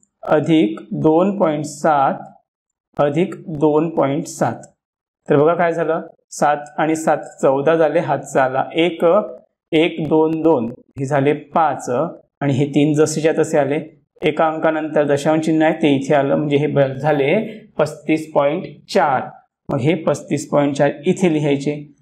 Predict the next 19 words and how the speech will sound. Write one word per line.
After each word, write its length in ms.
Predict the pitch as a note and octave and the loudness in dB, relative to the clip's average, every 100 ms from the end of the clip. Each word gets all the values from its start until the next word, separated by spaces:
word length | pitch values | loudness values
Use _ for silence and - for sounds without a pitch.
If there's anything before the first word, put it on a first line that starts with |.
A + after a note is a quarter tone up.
| - | -4
आता 220 | D#3 E3+ | -4 0
ह्या 160 | D#3+ E3+ E3 | 0 0 -2
पंधरा 340 | D#3 D3 D#3+ | -4 -2 -2
हजार 240 | F3 D#3+ D#3+ | -2 -2 -2
मधून 240 | D#3 D#3+ | -2 -4
पस्तीस 440 | - C#3+ - D3 - | -2 -4 -4 -8 -2
पॉइंट 280 | - E3+ C#3 | 0 0 0
चार 220 | D3 E3+ | 0 0
वजा 360 | F3 F#3 A3+ C4 | 2 2 2 -2
करायचे 560 | - C3 B2+ - E3 | 0 -2 -2 -2 0
आहेत, 380 | G3+ - B2+ C3 C3+ - _ _ - | 0 0 -2 -6 -8 -18 _ _ -2
तर 220 | D3+ D3 D3+ | 2 2 -2
ते 180 | - D3 | -2 0
देखील 260 | C#3+ D3 E3+ | 2 0 2
बाजूला 320 | D#3+ D#3 E3+ E3+ - | 2 0 -4 -4 0
करून 320 | C#3+ D#3 F#3 | 2 2 0
पाहूयात 420 | F#3 D3+ D#3+ D3 | 0 0 -2 0
आपण. 560 | C#3 C#3+ C3+ C#3+ B3 C4 - - _ _ _ _ - | -2 0 2 2 0 -2 -10 -20 _ _ _ _ 0
तर 200 | D3 | 2